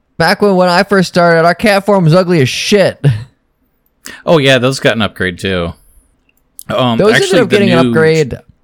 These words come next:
Speaker 2: Well, the, the new troll, uh, your cat form is actually like a dinosaur. You turn into, like, a raptor dog.
Speaker 1: Oh, that's cool. Oh, that's,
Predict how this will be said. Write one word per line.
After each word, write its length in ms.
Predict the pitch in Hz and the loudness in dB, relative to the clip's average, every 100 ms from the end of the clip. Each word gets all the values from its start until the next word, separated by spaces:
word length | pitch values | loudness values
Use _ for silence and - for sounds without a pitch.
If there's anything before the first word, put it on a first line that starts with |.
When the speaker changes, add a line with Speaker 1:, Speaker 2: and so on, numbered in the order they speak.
| _ _ _ _ _ _ - | _ _ _ _ _ _ -6
Speaker 2:
Well, 100 | 127 | -2
the, 160 | 127 | -2
the 160 | 123 135 | 0 0
new 140 | 147 | 0
troll, 580 | 160 - 120 131 143 123 - | -4 -2 0 0 0 -4 0
uh, 320 | 110 101 95 - | 0 2 -2 -6
your 160 | 107 107 | -6 -6
cat 320 | - 113 - | -2 -4 -4
form 220 | - 113 | -4 -4
is 100 | 98 | -2
actually 360 | 104 - - 101 | -4 -4 -6 -4
like 160 | 98 | -4
a 40 | 90 | -6
dinosaur. 600 | 90 92 98 - 82 73 | -4 -4 -4 -8 -8 -10
You 80 | 76 | -6
turn 180 | 101 | -4
into, 160 | 92 92 | -2 -2
like, 220 | 92 90 | -4 -4
a 40 | 85 | -4
raptor 680 | 85 87 - 85 82 - | -2 -4 -4 -8 -8 -8
dog. 480 | - 82 80 80 85 _ _ _ _ _ _ _ _ | -6 -4 -4 -8 -14 _ _ _ _ _ _ _ _
Speaker 1:
Oh, 140 | 165 156 | -2 0
that's 160 | 170 | -2
cool. 400 | - 110 110 123 _ _ _ _ _ _ _ _ _ _ _ _ _ _ _ _ _ _ _ _ _ _ _ _ _ _ _ | -2 0 0 -4 _ _ _ _ _ _ _ _ _ _ _ _ _ _ _ _ _ _ _ _ _ _ _ _ _ _ _
Oh, 60 | 151 | -2
that's, 240 | 175 | -2